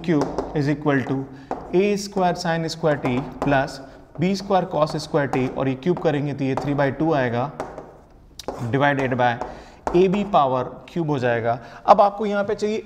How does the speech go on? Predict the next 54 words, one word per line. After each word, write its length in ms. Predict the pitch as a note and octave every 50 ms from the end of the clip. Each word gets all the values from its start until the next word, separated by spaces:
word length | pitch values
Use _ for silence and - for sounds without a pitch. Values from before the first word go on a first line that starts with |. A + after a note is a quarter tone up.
| -
ए 140 | A3+ A#3 A#3+
स्क्वायर 300 | A3 - - G#3+ G3+ F3+
बी 160 | E3+ D#3 D3+
स्क्वायर, 260 | C3+ - - D3+ C3 C3
तो 100 | - F3+
एक 100 | E3+ -
काम 220 | D#3 D#3 F3+ G3+ F#3
करें, 220 | F3 D3+ D3 F3+ - - - - - - C3+
दोनों 240 | B2 E3 F#3+ A3+
तरफ 300 | G3+ - A3+ A3 - - -
ए 160 | G3 G#3 G#3+
स्क्वायर 360 | G3+ - - G#3+ G#3+ G#3 G#3 G3
बी 200 | F3+ G3 G3 G3
स्क्वायर 260 | G3 G3 G#3 G3+ G3
से 120 | G3+ G3+
क्या 160 | F#3 G3+ F#3+ F#3
कर 140 | F#3 F#3 E3+
दें, 220 | E3 G3 A#3 G#3 - - - D3+
मल्टीप्लाई 560 | D3+ D#3+ E3+ F3+ D#3 - F3+ F#3 A3+ A3+ G#3+
कर 140 | E3+ F#3 D#3
दें। 160 | - C#3 D3 - - - - - - - - - - -
तो 240 | A3+ A#3+ A#3 A#3 -
स्टूडेंट 400 | G#3 - - A3+ G#3 A#3+ A#3+ G#3
यहाँ 300 | G3+ C3+ D#3+ E3+ F3 A#3+ A#3
पे 100 | A#3 C4 A#3+
इसकी 260 | G#3+ - - A#3+ B3
जो 120 | G#3+ C#4
वैल्यू 260 | A#3+ B3+ B3 A#3 A3+ G#3+
है 60 | G3
वो 160 | F3+ F#3+ G3
क्या 160 | G3 G#3 G#3
आनी 160 | G3+ G3+ G#3
चाहिए, 260 | G3 G#3 G#3 G#3+ A3 G#3+
रो 140 | G#3 A#3+ B3
आनी 200 | A#3 G#3 E3+ D3+
चाहिए, 260 | C3 C3 A#2 G2 G#2+
राइट। 260 | B2 E3+ G3 E3 C3+ - - - - - -
तो 80 | - F3+
हम 60 | F3+
वही 120 | D#3+ F#3+ G3+
करेंगे। 320 | F#3+ F#3+ D#3 D3+ D3+ D#3
तो 240 | G3 - - - E3+
यहाँ 200 | D#3+ D#3+ D#3 E3
से 120 | D#3+ E3+
क्या 120 | D#3+ - D#3+
होगा 140 | D#3 D#3 D3+
देखिए 260 | C#3+ D3+ C#3+ D3 D#3+
आप 160 | D3+ E3 D#3+
लोग, 600 | F3 G3+ G3+ G3+ - - - - - - - -
ए 200 | G3+ G#3 A3 G#3+
स्क्वायर 440 | G3+ - - - F#3+ F3+ E3+ E3 E3+ D#3+
बी 240 | D#3 D3 F3 F3+ F3+
स्क्वायर 360 | - - - F3+ E3+ D#3+ D3+
upon 400 | D#3+ D#3+ - C#3+ C#3 C3 B2+ C#3+